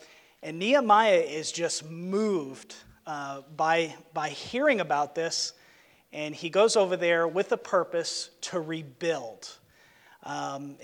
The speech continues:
and if I could just give you a little, uh, backstory of what had taken place. If we can recall back in five eighty-six, uh, B C,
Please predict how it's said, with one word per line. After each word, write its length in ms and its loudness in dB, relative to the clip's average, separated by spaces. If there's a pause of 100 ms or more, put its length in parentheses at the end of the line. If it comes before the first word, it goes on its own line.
and 100 -10
if 100 -8
I 100 10
could 100 0
just 180 0
give 160 -2
you 140 8
a 20 12
little, 540 4
uh, 140 -12 (280)
backstory 1000 2 (760)
of 340 2 (140)
what 300 8
had 120 8
taken 320 0
place. 680 -2 (680)
If 140 -8
we 80 -2
can 100 -2
recall 480 8
back 300 6
in 120 -4
five 380 2
eighty-six, 880 0 (100)
uh, 180 -8
B 200 -4
C, 420 -4